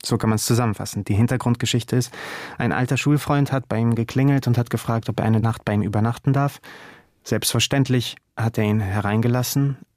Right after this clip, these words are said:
und am nächsten Tag wurde mein Opa abgeholt, weil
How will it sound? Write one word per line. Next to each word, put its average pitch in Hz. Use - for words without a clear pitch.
und 117
am 120
nächsten 120
Tag 107
wurde 110
mein 107
Opa 117
abgeholt, 92
weil 95